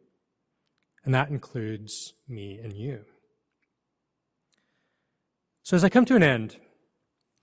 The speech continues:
I want to just encourage us. Focus on Jesus.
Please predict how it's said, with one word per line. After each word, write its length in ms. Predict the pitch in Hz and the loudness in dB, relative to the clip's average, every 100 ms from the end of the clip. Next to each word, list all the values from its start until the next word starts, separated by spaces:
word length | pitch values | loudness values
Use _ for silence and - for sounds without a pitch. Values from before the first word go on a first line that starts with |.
| _ 147 | _ 0
I 40 | |
want 180 | 165 185 | 0 0
to 100 | 202 | -4
just 240 | 151 - | -8 -10
encourage 520 | 143 - - 127 120 117 | -14 -14 -12 -10 -10 -14
us. 500 | 110 - - - _ _ _ _ _ _ _ _ _ _ _ _ _ _ _ _ _ _ _ _ - | -20 -20 -20 -20 _ _ _ _ _ _ _ _ _ _ _ _ _ _ _ _ _ _ _ _ 2
Focus 400 | 160 - 185 180 | 2 4 0 0
on 140 | 143 | -2
Jesus. 760 | 120 113 95 _ - - - | -2 -8 -10 _ -16 -16 -18